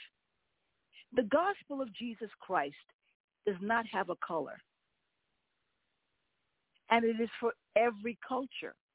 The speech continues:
It is not just for people that come from the West. That's how come Jesus said, "I will say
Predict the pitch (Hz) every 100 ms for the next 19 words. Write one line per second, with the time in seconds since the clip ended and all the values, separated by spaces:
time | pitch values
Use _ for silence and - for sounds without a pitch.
0 | _ _ _ _ _ - - - 226 226
1 | 202 196 208 240 285 294 180 156 247 196
2 | - _ _ _ _ _ - 214 - -
3 | 240 247 220 196 196 - 233 214 - 185
4 | 175 165 185 - - - - _ _ _
5 | _ _ _ _ _ - 220 - 285 254
6 | - 392 220 147 - _ _ - 170 302
7 | 427 - 143 - 117 127 196 _ _ _
8 | _ _ _ _ _ _ - 175 190 185
9 | - 175